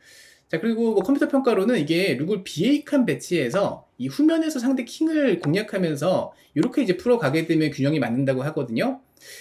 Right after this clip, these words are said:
자, 근데 이게 인간적인 관점에서는 그렇게 보이지 않는 게 좀 현실인 것 같아요. 자, 지금 룩으로 가서 킹을 공격했고, 뭐 가령 킹이 요렇게 이제 이동하면서 룩을 때린다 그러면,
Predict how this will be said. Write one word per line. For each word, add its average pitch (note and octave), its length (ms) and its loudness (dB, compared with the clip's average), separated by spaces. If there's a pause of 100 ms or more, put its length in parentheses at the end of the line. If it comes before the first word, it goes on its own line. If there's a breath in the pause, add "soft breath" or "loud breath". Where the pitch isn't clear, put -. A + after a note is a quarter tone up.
(140)
자, D3 120 -8
근데 A3+ 160 2
이게 G#3+ 160 0
인간적인 C#4 480 4
관점에서는 A3 640 0
그렇게 F#3+ 340 0
보이지 E3+ 460 0
않는 G#3 400 2
게 F#3+ 160 0
좀 D#3 260 -2
현실인 F3+ 320 -4
것 C#3+ 80 0
같아요. C3 640 -2 (680 soft breath)
자, F3+ 100 -2
지금 A#3 220 2
룩으로 A#3 280 2
가서 G3+ 260 2
킹을 A#3 220 0
공격했고, F#3+ 720 2
뭐 - 100 -4
가령 E3+ 260 0
킹이 G#3 220 -2
요렇게 E3+ 460 2
이제 D#3+ 100 -4
이동하면서 D#3+ 520 0
룩을 C3+ 220 0
때린다 A3+ 380 2
그러면, B2+ 480 0